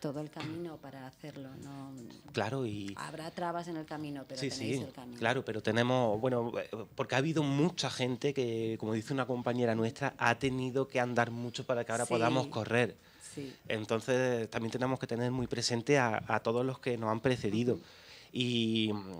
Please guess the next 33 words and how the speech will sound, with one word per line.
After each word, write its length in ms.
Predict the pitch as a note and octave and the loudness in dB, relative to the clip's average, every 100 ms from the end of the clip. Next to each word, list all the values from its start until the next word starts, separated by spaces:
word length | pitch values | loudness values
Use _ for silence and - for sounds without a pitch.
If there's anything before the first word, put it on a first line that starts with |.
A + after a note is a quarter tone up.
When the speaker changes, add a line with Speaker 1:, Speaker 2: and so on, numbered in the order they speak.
| D#2+ - | -12 -12
Speaker 2:
y 80 | G#2+ | -8
bueno, 300 | G#2 A2+ - | 2 4 4
y 200 | B2+ G2 | 0 -6
aprovechar 480 | G2 - G2+ G2+ G#2+ | -8 -4 -2 0 0
también 240 | G2 G#2+ A2 | 0 0 0
para 160 | A2 | 0
decir 340 | A2 A2 C3 A#2+ | 0 -2 -4 -4
que 80 | C3+ | -4
para 160 | C3 | -4
la 120 | A2+ A2+ | -4 -4
comunidad 480 | A2+ A2 G#2 G#2 | -2 -2 -2 -2
universitaria 640 | A2 A#2 A2 - - A2+ B2+ | -2 -2 -4 -4 0 0 2
también 300 | B2+ B2 A#2+ | 0 -2 -4
estamos 420 | - B2 A#2+ G#2+ | -2 2 4 2
aquí 180 | B2+ E3+ | 2 0
para 300 | B2+ G#2+ G#2+ | 0 0 0
lo 100 | G#2+ | -2
que 100 | G#2+ | 0
haga 380 | G#2 G2+ G2 | 0 0 0
Speaker 1:
Ujú. 80 | G#2+ | 2
Speaker 2:
falta. 360 | C3 D#3+ G#2+ - - - - - | 2 2 -2 -8 -14 -12 -12 -2
Quería 280 | A#2 A2+ B2 | 0 4 4
hablar, 300 | C3 C3 B2 | 6 6 6
de 120 | C3+ | 4
hecho, 180 | C3 C#3 | 4 2
aprovechando 560 | B2+ C3 C3 C#3 B2+ | 4 0 2 0 0
hoy 100 | C3+ | 0
que 80 | C3+ | 0
he 60 | C3 | 0
coincidido 500 | C3 B2 B2+ B2+ C3 | 0 -2 -4 2 2
aquí 160 | C3 | 2
con 140 | B2+ B2+ | 0 0
Marta, 420 | B2+ B2 D#3+ E3 | 2 0 0 -4